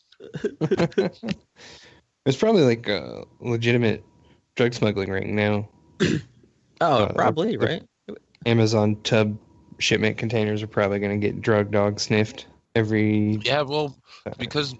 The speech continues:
Speaker 3: most of their warehouses, I mean, they have, like, some people that work in them, but lots of them have drones, right?
Speaker 1: Yeah.
Speaker 3: A drone don't fucking tell.
Speaker 2: Interesting, though.
Speaker 3: Yep, they have little robots that drive around and pick your packages, pick your orders.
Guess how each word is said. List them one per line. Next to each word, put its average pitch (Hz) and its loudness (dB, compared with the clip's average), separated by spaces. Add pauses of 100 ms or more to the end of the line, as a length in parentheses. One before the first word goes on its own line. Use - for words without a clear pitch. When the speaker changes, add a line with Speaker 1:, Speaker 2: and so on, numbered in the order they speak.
(120)
Speaker 3:
most 135 -6
of 170 -6
their 135 0
warehouses, 104 -2
I 107 -6
mean, 104 -8
they 110 -2
have, 113 -4
like, 110 -4
some 98 -4
people 98 -8
that 85 -4
work 80 -16
in 107 -10
them, 123 -12
but 113 -12
lots 98 -2
of 131 -6
them 135 -10
have 98 -4
drones, 85 -2 (360)
right? 101 -2 (120)
Speaker 1:
Yeah. 123 6 (640)
Speaker 3:
A 101 -4
drone 113 -2
don't 87 -2
fucking 85 -4
tell. 85 -2 (720)
Speaker 2:
Interesting, 98 -6
though. 110 -6 (680)
Speaker 3:
Yep, 110 -4
they 95 -2
have 101 -2
little 113 2
robots 95 0
that 90 -2
drive 87 -2
around 87 -2
and 80 -10
pick 92 -6
your 85 -6
packages, 87 -6
pick - -12
your 80 -8
orders. 85 -18